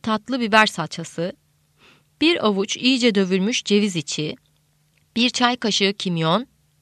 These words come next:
yarım çay kaşığı kırmızı pul biber, yarım bardak ufalanmış ekmek içi, iki üç çorba kaşığı zeytinyağı, yarım bardak ufalanmış beyaz peynir, üç diş rendelenmiş sarımsak.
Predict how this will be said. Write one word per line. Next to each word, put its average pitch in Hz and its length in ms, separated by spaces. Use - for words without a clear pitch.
yarım 277 260
çay 247 220
kaşığı 202 360
kırmızı 202 420
pul 202 220
biber, 170 520
yarım 254 320
bardak 190 400
ufalanmış 190 600
ekmek 214 380
içi, 175 440
iki 240 240
üç 311 160
çorba 220 340
kaşığı 202 380
zeytinyağı, 180 840
yarım 285 300
bardak 196 420
ufalanmış 196 640
beyaz 190 300
peynir, 170 640
üç - 260
diş 254 260
rendelenmiş 196 640
sarımsak. - 720